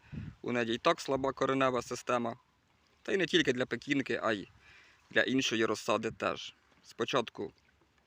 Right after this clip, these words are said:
підкормлюємо фосфором тринадцять сорок тринадцять, ну а вже потім будемо розганяти листову масу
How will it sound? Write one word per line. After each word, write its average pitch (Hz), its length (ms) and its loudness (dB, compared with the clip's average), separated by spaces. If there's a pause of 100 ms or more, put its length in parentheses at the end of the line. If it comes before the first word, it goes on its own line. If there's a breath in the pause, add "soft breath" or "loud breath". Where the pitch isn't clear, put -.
(120)
підкормлюємо 113 840 -2 (460)
фосфором 143 500 0 (500)
тринадцять 131 500 -2
сорок 123 240 0
тринадцять, 127 580 -6 (500 loud breath)
ну - 100 2
а 190 40 6
вже 143 200 4
потім 156 380 4
будемо 127 380 2
розганяти 123 580 2
листову 117 520 -2
масу 123 680 -2